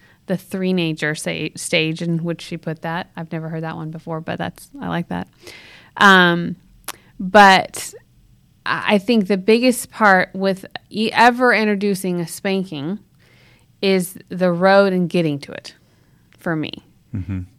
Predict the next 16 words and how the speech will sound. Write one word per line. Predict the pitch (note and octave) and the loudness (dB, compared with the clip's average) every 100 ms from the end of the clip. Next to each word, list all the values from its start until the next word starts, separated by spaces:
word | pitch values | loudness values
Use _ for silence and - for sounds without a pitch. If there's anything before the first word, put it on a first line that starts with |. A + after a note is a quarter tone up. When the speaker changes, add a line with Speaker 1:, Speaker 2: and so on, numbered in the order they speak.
| - | 0
Speaker 1:
Is | F#3 E3 | 0 0
that | F3 E3+ - | -2 -2 -2
there | F#3+ F#3 | 0 0
are | F3 | 0
lots | F3 F3 F#3 G3+ A3 | -2 -4 0 2 0
of | A3+ G#3 | -6 -4
opportunities | - F3+ G3+ F#3+ F#3+ F3+ E3+ E3 | -2 -2 -4 -6 -2 -2 -2 -6
for | - E3 | -6 -6
this | E3 - | -6 -8
child | - E3+ E3 E3 D#3 D#3 - _ _ _ _ _ | -6 -2 0 0 -2 -6 -16 _ _ _ _ _
to | - - F#3 E3 D#3+ D#3 E3 _ - | -10 -4 -2 -2 -2 -6 -10 _ -12
be | F#3+ F3+ | -6 -4
empowered | E3 - F#3+ G3 G3+ G3 | -4 0 2 4 2 0
with | F#3+ F#3 | -2 -4
the | E3+ | -6
choice | - E3+ D#3+ D#3 D#3+ - - | -4 -2 -2 -4 -8 -10 -12